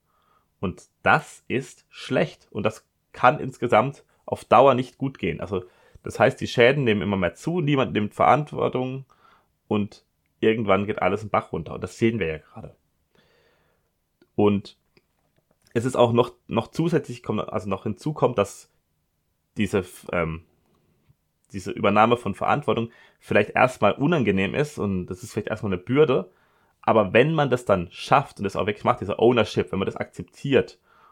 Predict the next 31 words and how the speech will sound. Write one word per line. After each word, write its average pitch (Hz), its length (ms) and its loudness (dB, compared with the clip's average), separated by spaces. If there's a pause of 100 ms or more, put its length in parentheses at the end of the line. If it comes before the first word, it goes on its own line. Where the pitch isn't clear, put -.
(100)
und 95 220 -6
das 95 200 -6
wirklich 120 480 0 (400)
durchzieht, 139 720 0 (720)
diszipliniert, 120 680 -2 (680)
dann 117 320 4
erreicht 101 540 2
man 101 100 -4
ein 92 220 -6 (200)
ganz 113 560 0
neues 104 540 2
Level 107 380 0
von 87 300 -6
Selbstwirksamkeit. - 1300 -4 (880)
Und 90 500 -4
diese - 220 -6
Autonomie 101 460 0
und 120 60 -2
diese 104 180 -4
Selbstwirksamkeit, 95 1000 0
das 95 120 -10
sind 101 280 -6 (260)
Voraussetzungen 110 1080 0
für - 140 -8
psychische 120 540 -8
Gesundheit. 101 480 -2
Also 87 120 -4
wenn 101 100 2
man 107 100 0
sozusagen 95 600 0
denkt, 135 400 0